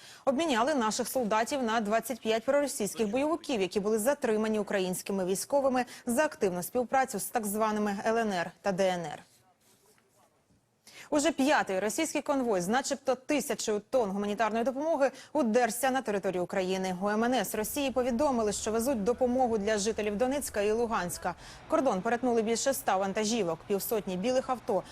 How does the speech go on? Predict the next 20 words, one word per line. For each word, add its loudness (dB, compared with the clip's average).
з -2
гумконвою 2
відправилися 0
у 0
Донецьк 0
і -4
стільки -4
ж -4
у 0
Луганськ. -2
Вантажі, 2
за 0
повідомленням 2
російської -2
сторони, 0
оглянули 0
їхні -2
прикордонники 0
і 0
митники. 0